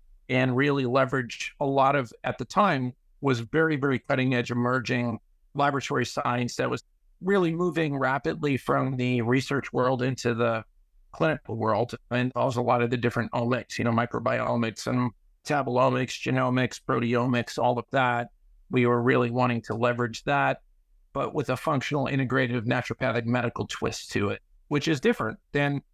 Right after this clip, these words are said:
the way it's often used in more research settings. So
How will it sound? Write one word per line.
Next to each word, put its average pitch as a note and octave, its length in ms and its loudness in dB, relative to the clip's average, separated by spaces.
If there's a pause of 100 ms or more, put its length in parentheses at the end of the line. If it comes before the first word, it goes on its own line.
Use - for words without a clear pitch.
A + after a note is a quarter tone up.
the C#3+ 100 -4
way C3+ 180 0
it's - 160 -6
often C#3 420 -4
used C#3 300 0
in C3 100 2
more B2 220 2
research A#2 600 0
settings. A2 480 0
So A#2 380 -2